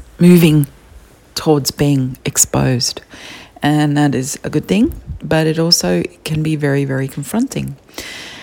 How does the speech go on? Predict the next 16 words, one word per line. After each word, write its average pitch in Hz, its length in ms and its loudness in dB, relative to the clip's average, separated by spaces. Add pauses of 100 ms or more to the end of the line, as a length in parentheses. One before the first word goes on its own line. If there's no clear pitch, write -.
(180)
And, 147 640 4 (100)
um, 143 520 2
no 156 160 6
doubt 156 400 4 (440)
you've 160 520 0
seen 214 420 4
things 175 480 2
in 156 140 -2
a 156 60 2
different 165 360 0
light 147 340 2 (520)
at - 160 -2
some 247 320 4
level 208 280 4
this 156 280 2
year. 135 280 6